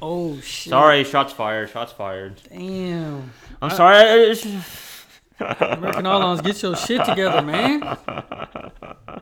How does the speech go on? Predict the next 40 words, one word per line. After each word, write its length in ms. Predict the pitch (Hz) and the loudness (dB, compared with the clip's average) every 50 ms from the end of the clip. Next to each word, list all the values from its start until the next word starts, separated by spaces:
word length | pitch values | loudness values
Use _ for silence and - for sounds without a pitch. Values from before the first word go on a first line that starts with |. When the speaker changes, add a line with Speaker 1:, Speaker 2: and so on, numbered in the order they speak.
| _ - - - 156 175 180 - | _ -14 -12 -10 -10 -10 -8 -2
Speaker 2:
I 80 | - 135 | 0 2
know 100 | 147 147 | 4 4
some 140 | 139 - 160 | 2 2 0
people 180 | 170 156 143 139 | 0 0 0 2
are 40 | 131 | 2
like, 160 | 120 117 113 | 2 2 2
"Man, 120 | 113 107 | 0 -2
this 140 | 107 131 - | -4 -4 -4
guy 160 | - 143 123 104 | 0 0 0 0
just 260 | - 117 - - - | -2 -6 -10 -10 -8
hates 220 | - 127 139 - - | -4 -4 -4 -4 -4
American 320 | 107 101 101 104 104 110 | -2 -2 -2 -2 -2 -2
Airlines." 160 | 104 104 110 160 | -4 -2 0 4
I 40 | |
don't 160 | 202 247 233 - | 6 6 6 6
hate 240 | - 185 220 226 | 6 4 4 4
them. 120 | 220 185 156 | 4 0 0
It's 80 | 151 | 0
just 120 | - 175 170 | -2 -2 -4
they, 200 | 175 160 151 110 - | -4 -6 -6 -8 -6
like, 200 | - 151 143 - | -4 -4 -4 -4
they, 120 | 143 156 165 | -4 -6 -4
they 200 | 139 110 127 147 | -4 -2 -2 -2
weren't, 220 | 151 165 143 - | -2 -4 -6 -4
they 80 | 120 147 | -6 -6
were 100 | 165 143 | -6 -6
rude, 420 | 104 92 107 127 139 131 113 101 | -6 -6 -4 -2 -2 -2 -4 -6
you 100 | 101 98 | -6 -8
know? 240 | 98 101 104 113 - | -6 -4 -4 -6 -6
Speaker 1:
Yeah, 180 | 170 160 160 156 | -8 -12 -14 -14
nah, 380 | 151 151 151 143 147 151 147 147 | -14 -14 -14 -12 -12 -12 -10 -6
rude, 280 | 180 226 294 311 226 | 0 0 2 2 2
nah, 240 | 185 196 190 180 170 | 2 4 4 4 4
that, 260 | 175 214 226 - 147 | 4 0 -2 -4 -6
that 140 | 165 175 180 | -8 -6 -6
rude 200 | 170 160 165 170 | -6 -6 -8 -10
shit. 340 | 160 - - 139 127 127 127 _ _ _ - | -10 -12 -16 -16 -16 -18 -18 _ _ _ -14
Speaker 2:
Yeah. 340 | 107 110 110 107 104 104 107 - _ _ _ _ _ _ _ _ _ _ - | -10 -8 -8 -8 -8 -10 -12 -16 _ _ _ _ _ _ _ _ _ _ -10
I'm 100 | - 139 | -4 -4
like, 120 | 135 127 | -4 -4